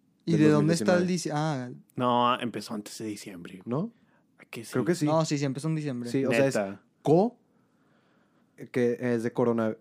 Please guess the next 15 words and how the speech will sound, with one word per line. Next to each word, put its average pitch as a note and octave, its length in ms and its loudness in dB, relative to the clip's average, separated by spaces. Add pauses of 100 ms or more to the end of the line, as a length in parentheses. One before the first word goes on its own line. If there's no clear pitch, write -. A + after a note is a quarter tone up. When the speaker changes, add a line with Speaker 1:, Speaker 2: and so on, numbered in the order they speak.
Speaker 2:
corona, A2 440 -2 (140)
o B2 80 -6
sea, A2+ 160 0
corona, A#2 460 -2 (500)
vi C3 420 -4 (120)
de G#2 120 -6
virus, B2+ 460 -2 (160)
D A2 260 -4
de A2+ 120 -2
diciembre, A2 520 -2
diecinueve F#2+ 680 -6
de G2 180 -6
dos F2+ 160 -8
mil F#2 100 -10
diecinueve. F#2 400 -10